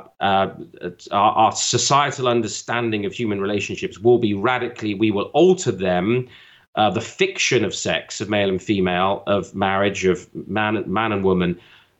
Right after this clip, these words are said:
by changing the language regime. And what this law does is basically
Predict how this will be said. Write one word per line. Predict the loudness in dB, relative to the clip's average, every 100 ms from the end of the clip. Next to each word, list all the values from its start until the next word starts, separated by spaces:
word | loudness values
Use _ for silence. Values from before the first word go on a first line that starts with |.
| -20 0
by | 2 4 2
changing | 0 0 2 4 4 4 4
the | 2
language | 0 0 -2 -2 0
regime. | 2 2 2 0 2
And | 0
what | 2
this | 2 0
law | 2 6 6 6
does | 4 2 0
is | -4
basically | 0 0 0 -4 0 2 2